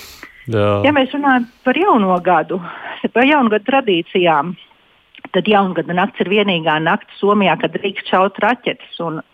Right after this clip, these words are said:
Speaker 2: šogad tiešām nav lielo publisko pasākumu, kad cilvēki iet skatīties, eh, salūtus. Tad, bet kas notiek, un tas arī mani pa-, pārsteidz, ka cilvēki tiešām paši, eh, tais-,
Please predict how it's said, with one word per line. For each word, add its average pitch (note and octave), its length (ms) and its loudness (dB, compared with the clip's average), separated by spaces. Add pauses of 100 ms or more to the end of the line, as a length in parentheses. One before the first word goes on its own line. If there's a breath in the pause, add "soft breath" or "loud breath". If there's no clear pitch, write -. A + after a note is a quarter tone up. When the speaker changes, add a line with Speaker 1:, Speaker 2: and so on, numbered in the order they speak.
(120)
Speaker 2:
šogad F#3 420 0
tiešām F3 500 0
nav F3+ 260 2
lielo F3 340 4
publisko F#3+ 480 -2
pasākumu, D#3+ 540 -2
kad - 120 -8
cilvēki F3 480 2
iet F3 80 -4
skatīties, D3 520 -2
eh, - 840 -2
salūtus. E3+ 680 0
Tad, E3 220 0 (600 loud breath)
bet G#3 160 0 (120)
kas C#4 240 0
notiek, A#3+ 500 0
un F#3 220 -2
tas A#3 180 0
arī A#3 220 2
mani F3+ 160 -2 (180)
pa-, G3+ 240 2
pārsteidz, G#3+ 480 -2
ka G#3 80 -10
cilvēki A3 380 2
tiešām G#3+ 380 0
paši, A3 320 0 (100)
eh, F3+ 280 2 (180)
tais-, A3+ 340 0